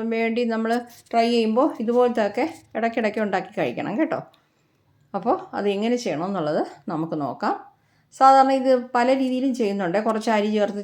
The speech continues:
ചെയ്യുന്നുണ്ട്. നമ്മളിപ്പോൾ അരി ചേർക്കാതെയാണ് ചെയ്യുന്നത്. അപ്പോൾ അതിനായിട്ട് ഞാൻ ഒരു അര കപ്പ് ചെറുപയർ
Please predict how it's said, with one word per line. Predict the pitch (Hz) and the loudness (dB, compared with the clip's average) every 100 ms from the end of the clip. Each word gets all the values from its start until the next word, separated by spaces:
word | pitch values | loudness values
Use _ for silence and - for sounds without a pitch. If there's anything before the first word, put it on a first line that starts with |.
| 202 | -6
ചെയ്യുന്നുണ്ട്. | 185 180 180 170 196 330 - _ _ _ 233 | -4 -4 -4 -2 -2 -4 -12 _ _ _ -2
നമ്മളിപ്പോൾ | 233 233 233 240 | 0 0 2 0
അരി | 220 226 | 0 0
ചേർക്കാതെയാണ് | 220 220 254 240 196 202 208 | 0 0 0 2 2 0 -2
ചെയ്യുന്നത്. | 131 131 113 233 440 - _ _ _ _ _ _ _ _ _ - | -4 -4 -2 -2 -4 -12 _ _ _ _ _ _ _ _ _ -14
അപ്പോൾ | 226 262 | -4 -2
അതിനായിട്ട് | 220 220 180 170 208 | 0 2 0 0 -2
ഞാൻ | 165 208 330 - - 190 | -2 -2 -4 -10 -4 0
ഒരു | 202 320 - - | 0 -2 -6 -4
അര | 196 285 - | -2 -2 0
കപ്പ് | 202 - 254 - _ _ _ - | -4 -2 -8 -8 _ _ _ -4
ചെറുപയർ | 208 202 196 165 | 0 0 0 0